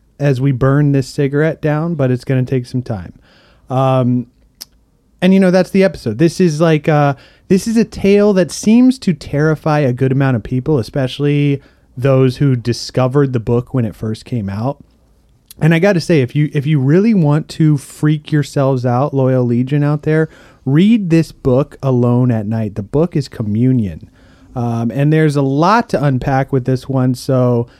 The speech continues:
let's dive right in. Now, aside from me mentioning Communion, the movie on our Greys episode, had you guys ever heard of this case or this gentleman, Whitley Strieber, before?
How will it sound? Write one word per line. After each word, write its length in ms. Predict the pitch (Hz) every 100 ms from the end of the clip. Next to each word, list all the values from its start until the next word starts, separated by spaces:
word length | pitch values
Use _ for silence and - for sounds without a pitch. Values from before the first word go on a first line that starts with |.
| _ _ _ 151
let's 260 | 190 -
dive 440 | 143 147 135 135 123
right 280 | 120 120
in. 220 | 120 120 135
Now, 300 | 135 135 127 - _
aside 500 | 165 - 208 254 269
from 160 | 233 190
me 160 | 185
mentioning 720 | 165 139 135 147 - 170 170
Communion, 880 | - 139 120 120 123 143 160 170 170 -
the 380 | 123 131 123
movie 420 | 120 123 127 170 175
on 120 | 170
our 100 | 170
Greys 320 | 156 170 165
episode, 460 | 175 175 - 175 160
had 180 | 147 143
you 140 | 190
guys 320 | 208 196 170
ever 220 | 170 139
heard 320 | - 139 156 165
of 120 | 135
this 220 | 139 -
case 420 | - 143 139 139
or 180 | - 131
this 180 | 131 123
gentleman, 540 | - 123 131 135 131
Whitley 300 | 120 127 131
Strieber, 440 | 123 123 127 147 151
before? 400 | 156 156 165